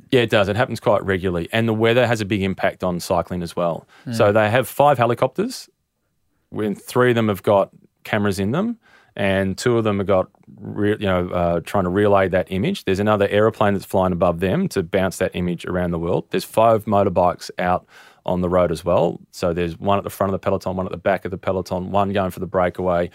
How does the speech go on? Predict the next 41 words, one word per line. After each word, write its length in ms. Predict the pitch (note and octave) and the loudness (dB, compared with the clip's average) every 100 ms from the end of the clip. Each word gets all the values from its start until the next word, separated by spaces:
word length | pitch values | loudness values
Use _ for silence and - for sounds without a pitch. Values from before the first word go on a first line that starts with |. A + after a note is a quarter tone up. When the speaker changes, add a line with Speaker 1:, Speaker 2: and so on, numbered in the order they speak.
| - | -4
Speaker 2:
Mm-hmm. 200 | G#2+ G#2+ | -2 -2
Speaker 1:
another 240 | G2 F#2+ | 0 0
one 100 | F#2 | -2
in 60 | F2+ | -2
case 240 | G2+ F2 | -4 -4
the 60 | - | -2
peloton 380 | G2 F#2 F#2 | -2 -2 -4
splits 320 | F2 - F#2+ F#2+ | -6 -6 -6 -6
up 140 | F2+ | -6
as 160 | F2+ F#2 | -6 -4
well. 300 | F2 E3+ - - - - | -2 -2 -6 -20 -20 -8
And 140 | G#2+ | -2
then 100 | G2 | 0
once 220 | G2+ G#2+ A2+ | 0 0 -2
you 40 | |
get 160 | G#2 G2+ | 0 0
into 140 | F#2+ | 0
the 80 | F#2+ | -4
final 260 | - G2 F#2+ | 0 0 0
few 180 | F#2+ | -4
kilometres, 420 | F2 G2 F#2+ C#3 - | -4 -2 -2 -4 -4
there's 180 | E2+ | -8
fixed 300 | - - - | -8 -10 -10
cameras 560 | - F2 E2+ D#2+ D#2+ - - | -10 -8 -6 -8 -10 -14 -6
also. 440 | F2 E2+ D#2+ - - | -6 -4 -8 -10 -14
So 180 | - G#2 | -2 0
there's 100 | G2+ | 2
a 60 | A2 | 2
lot 240 | B2 B2+ | 4 4
of 80 | G#2+ | 2
stuff 300 | - G2 - | 2 2 0
that 180 | F2+ - | -6 -4
can 320 | F#2 F2 - _ | -4 -4 -8 _
break 240 | F2 D#2+ - | -2 -2 -4
down. 340 | D#2 D2+ - _ - - - - - | -10 -10 -12 _ -20 -20 -20 -14 -4
And 340 | A2 G#2 - _ _ _ _ - - | -2 -2 -4 _ _ _ _ -20 -10
sometimes 500 | - C#3 C3 G#2 F2 | -2 -2 2 0 2
Mother 260 | G2 F#2+ | 0 2
Nature 300 | F2 F2+ F#2 | 0 -2 -4
just 240 | - F#2 - | -8 -10 -8
wins. 440 | E2+ D#2 - - | -8 -8 -10 -16